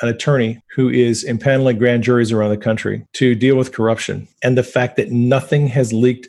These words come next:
out of Huber's investigation, and the fact that Huber reports directly to Jeff Sessions, or whoever the attorney general is now, in this case, it'll be Whitaker. To me, that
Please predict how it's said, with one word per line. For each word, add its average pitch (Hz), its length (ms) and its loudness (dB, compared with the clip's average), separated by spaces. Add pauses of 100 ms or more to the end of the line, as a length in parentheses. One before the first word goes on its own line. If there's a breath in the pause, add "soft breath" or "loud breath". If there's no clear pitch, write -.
out 110 80 0
of 104 80 -4
Huber's 117 320 0
investigation, 110 840 -2 (180)
and 135 180 4
the 135 60 2
fact 120 280 0
that 113 120 0
Huber 135 280 2
reports 120 460 0
directly 113 540 0
to 117 120 -2
Jeff 107 220 -2
Sessions, 127 720 -4
or 107 180 -4
whoever 107 260 0
the 104 80 0
attorney 107 280 -4
general 107 320 -2
is 110 160 -2
now, 107 200 -2
in 101 120 -2
this 110 140 -2
case, - 260 -6
it'll 104 120 -4
be 104 120 -4
Whitaker. 104 480 -6 (120)
To 139 120 0
me, 127 640 2 (180)
that 127 520 0